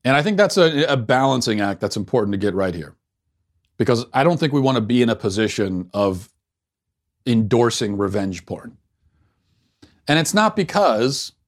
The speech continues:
like, I'm not sitting here trying to take the moral high ground, looking down on all the peons who, no, it's, it's, this is, right, I think we can all agree that revenge porn is a bad thing.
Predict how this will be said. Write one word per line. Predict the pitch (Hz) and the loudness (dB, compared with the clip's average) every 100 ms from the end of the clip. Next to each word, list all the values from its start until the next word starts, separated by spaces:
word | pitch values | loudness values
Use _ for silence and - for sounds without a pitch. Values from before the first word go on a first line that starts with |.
| _ - | _ -8
like, | 147 | 0
I'm | 170 | 2
not | 180 | 2
sitting | - 185 165 | 2 2 2
here | 131 117 | 0 0
trying | 131 | 0
to | 127 | 0
take | - 135 - | 0 -2 0
the | 123 | 0
moral | 127 123 123 113 - | 2 2 2 0 -2
high | 143 139 | -2 0
ground, | 117 92 90 92 | -2 -4 -6 -4
looking | 117 113 | -2 0
down | 120 120 | 2 2
on | 113 | 2
all | 110 | 2
the | 107 | 0
peons | - 135 107 101 101 | 0 2 2 2 -2
who, | - - _ - | -4 -8 _ -2
no, | 175 104 | 0 0
it's, | 123 - - | -4 -8 -2
it's, | 135 - - | -2 -2 -4
this | 113 160 170 | 0 2 2
is, | 147 120 - _ _ _ _ _ _ _ | 2 0 -6 _ _ _ _ _ _ _
right, | 139 165 | 2 2
I | 160 | 2
think | 160 | 0
we | 147 | 2
can | 160 | 2
all | 147 131 | 2 2
agree | 127 160 110 | 2 2 2
that | 104 | -2
revenge | 107 127 127 - | 0 0 -2 -2
porn | 131 123 | -2 -2
is | 110 | 0
a | |
bad | 120 120 - | 0 0 -2
thing. | 143 139 135 | -2 -2 -4